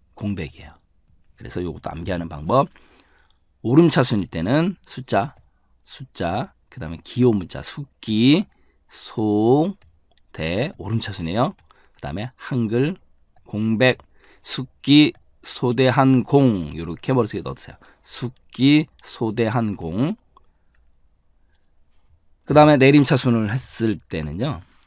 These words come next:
공백은 이래저래 맨 마지막 방금 전에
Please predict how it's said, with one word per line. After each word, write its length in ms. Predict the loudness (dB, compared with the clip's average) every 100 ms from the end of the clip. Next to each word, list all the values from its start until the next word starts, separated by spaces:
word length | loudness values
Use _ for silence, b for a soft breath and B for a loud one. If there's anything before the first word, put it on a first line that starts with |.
| _ _
공백은 560 | 0 4 6 8 6 4
이래저래 460 | 2 4 2 -2 -4
맨 200 | 0 2
마지막 500 | 2 4 6 6 4 -8 _ _ _ _ _ _ _ _
방금 160 | -10 -10
전에 260 | -10 -12